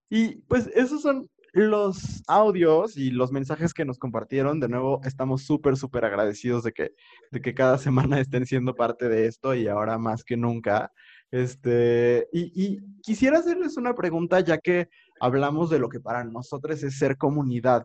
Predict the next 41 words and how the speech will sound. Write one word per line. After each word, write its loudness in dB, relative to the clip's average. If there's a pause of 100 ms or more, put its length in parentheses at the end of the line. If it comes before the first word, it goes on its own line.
pero 0
a 2
lo 0
mejor -2 (840)
luego 6
yo 0
soy -4
muy -2
fan 0
de -4
que -2
me -2
digan -2 (440)
cómo 2
dar 4
un 0
primer -2
paso, 0
¿no? -4
Porque -6
a 4
veces 2
el 0
primer -4
paso 0
es -4
muy 2
angustiante, -2
¿no? 2
Y, 4 (300)
y 4 (840)
de 6
repente 4
como 4
esta 2
cosa 4
de, 6
"No, 0
pues -8
tú 2
descúbrelo", 4